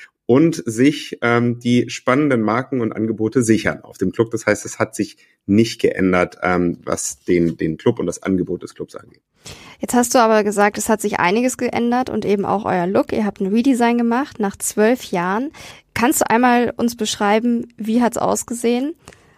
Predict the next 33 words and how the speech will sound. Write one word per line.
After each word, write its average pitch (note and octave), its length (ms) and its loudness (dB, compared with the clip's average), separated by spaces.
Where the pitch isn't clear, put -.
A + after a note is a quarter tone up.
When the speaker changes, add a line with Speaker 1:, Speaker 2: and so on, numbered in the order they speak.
Speaker 2:
Podcast A#3+ 460 2
hat A3+ 140 2
immer A3+ 180 4
<laughs> - 0 -
leider B3 300 6
den G#3+ 160 4
Nachteil, G#3+ 400 2
mit A3+ 160 -2
Bildern A#3 300 2
ist G3+ 160 -2
es G#3+ 120 -2
ein A3+ 60 -2
bisschen - 320 -4
schwierig. A#3 460 0
Also G3 280 2
wie A3+ 120 4
hat's G3+ 120 0
ausgesehen G3+ 580 0
und - 220 -6
wie A3 60 0
sieht's G3+ 260 -4
jetzt F3 240 -6
aus? - 280 -10
Speaker 1:
Also B2 220 2
ich, A#2 340 0
ähm, G#2+ 560 0
äh, F#2 220 0
hab - 300 -8
durchaus A2+ 320 0
Respekt, A2+ 400 -2
äh, A2 240 2
vor A2+ 240 0
der G2 540 0